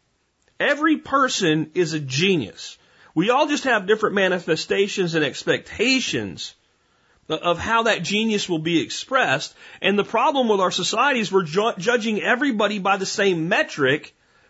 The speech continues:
rather than the metric of their individual genius. As Einstein said, if we judged a fish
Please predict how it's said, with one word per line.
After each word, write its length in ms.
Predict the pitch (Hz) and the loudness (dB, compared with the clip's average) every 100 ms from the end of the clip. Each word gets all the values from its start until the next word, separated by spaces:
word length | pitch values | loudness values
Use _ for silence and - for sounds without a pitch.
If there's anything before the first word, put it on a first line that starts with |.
| - | -2
rather 280 | 190 208 202 | 2 4 2
than 140 | 185 | 2
the 80 | 170 | 0
metric 420 | 202 214 233 196 | 2 0 0 0
of 120 | 196 | 0
their 180 | 185 180 | 2 2
individual 600 | 196 185 175 156 156 147 | 2 2 2 0 0 0
genius. 580 | 131 123 110 - - - _ _ _ _ _ - | 0 -4 -6 -10 -16 -18 _ _ _ _ _ -2
As 180 | 147 160 | 0 2
Einstein 600 | 175 208 196 170 139 120 | 2 2 0 0 0 0
said, 220 | - 127 | 0 2
if 100 | 120 | 2
we 120 | 151 | -2
judged 540 | 127 156 208 247 196 | -2 -2 0 0 -2
a 140 | 190 156 | -2 -2
fish 560 | - 240 127 - - | -2 -4 -4 -6 -10